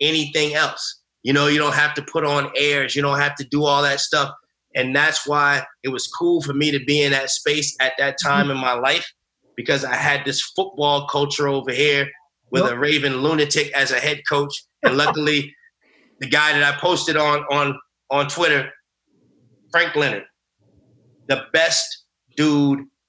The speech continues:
Speaker 1: ever. And you wanna know what made Coach L the good dude? 'Cause he was himself.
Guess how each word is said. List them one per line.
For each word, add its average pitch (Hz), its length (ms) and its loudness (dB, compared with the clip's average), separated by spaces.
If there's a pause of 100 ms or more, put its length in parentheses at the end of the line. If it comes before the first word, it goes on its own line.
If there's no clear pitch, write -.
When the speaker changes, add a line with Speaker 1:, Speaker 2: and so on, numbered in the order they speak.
(140)
Speaker 1:
ever. 135 240 0 (720)
And 117 100 -4
you 120 80 -2
wanna 135 220 2
know 156 160 4
what 160 180 2
made 156 340 0
Coach 165 360 0
L 156 420 2 (720)
the 131 120 -6
good 143 320 0
dude? 160 340 2 (480)
'Cause 185 140 -10
he 208 120 -4
was 185 180 0
himself. - 600 -4